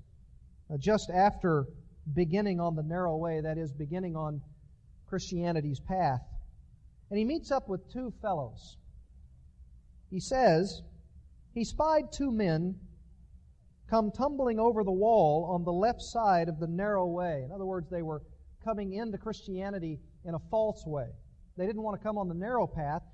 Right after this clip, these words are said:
They were actually trying to go in another way. They hurried to catch up to Christian. The name of one was formalist or traditionalist, and the name of the other,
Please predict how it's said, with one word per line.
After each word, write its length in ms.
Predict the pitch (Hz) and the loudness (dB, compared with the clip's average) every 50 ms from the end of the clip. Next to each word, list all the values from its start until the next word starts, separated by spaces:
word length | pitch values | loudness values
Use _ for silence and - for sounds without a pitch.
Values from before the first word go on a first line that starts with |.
| - - - | -20 -14 -6
They 100 | - 175 | -4 0
were 100 | 170 170 | 2 4
actually 320 | 185 214 220 - - 190 170 | 4 4 2 0 -4 -6 -6
trying 380 | - - 208 208 208 208 196 | -6 -6 -6 -6 -4 -4 -6
to 60 | 175 | -6
go 200 | 160 180 190 196 196 | -4 -4 -4 -4 -4
in 140 | 202 190 175 | -4 -4 -4
another 260 | 170 175 165 160 156 | -4 -4 -4 -4 -4
way. 400 | 160 190 196 185 156 131 117 107 - - - - - - - - - - - - - - - - - - - - - - - | -4 -4 -2 -2 0 -2 -2 -4 -8 -14 -20 -20 -20 -20 -20 -20 -20 -20 -20 -20 -20 -20 -20 -20 -20 -20 -20 -20 -20 -18 -10
They 160 | 165 160 170 160 | -4 -2 0 2
hurried 420 | 139 233 262 262 226 190 170 151 | 2 4 4 4 4 2 0 -2
to 80 | 170 - | -6 -8
catch 280 | - 226 214 - - | -6 -8 -8 -6 -6
up 220 | 226 226 226 - - | -6 -6 -8 -8 -10
to 120 | 170 156 | -10 -10
Christian. 540 | - - - 214 - - - - 156 123 127 - - - - - - - - - - - - - - - - - - - - - - | -10 -8 -6 -6 -6 -6 -8 -8 -8 -8 -8 -10 -14 -18 -20 -20 -20 -20 -20 -20 -20 -20 -20 -20 -20 -20 -20 -20 -20 -20 -20 -12 -4
The 140 | 180 185 196 | 0 0 2
name 260 | 208 233 254 277 254 | 2 2 0 0 0
of 100 | 233 196 | 0 0
one 460 | 180 208 233 233 214 185 175 175 175 | 2 2 4 4 4 4 4 2 2
was 260 | 170 165 156 - - - - - - | 0 0 0 -2 -6 -12 -14 -8 -4
formalist 600 | 226 240 233 208 180 147 135 120 - - - - - | -2 -2 -2 -2 -4 -4 -6 -6 -8 -12 -16 -12 -8
or 300 | 170 165 156 151 147 143 - - - - | -6 -4 -4 -4 -6 -10 -14 -16 -12 -8
traditionalist, 720 | 196 175 214 208 - - 180 147 131 117 - - - - - - - - - - - - - - - - - | -6 -4 -4 -6 -4 -6 -6 -4 -4 -6 -8 -12 -16 -20 -20 -20 -20 -20 -20 -20 -20 -20 -20 -20 -20 -16 -8
and 120 | 170 170 165 | -4 -2 0
the 40 | |
name 200 | 180 202 220 226 | 2 2 2 2
of 100 | 208 180 | 2 2
the 120 | 170 180 190 | 4 4 6
other, 360 | 202 196 165 147 151 165 156 | 6 6 4 2 0 0 -4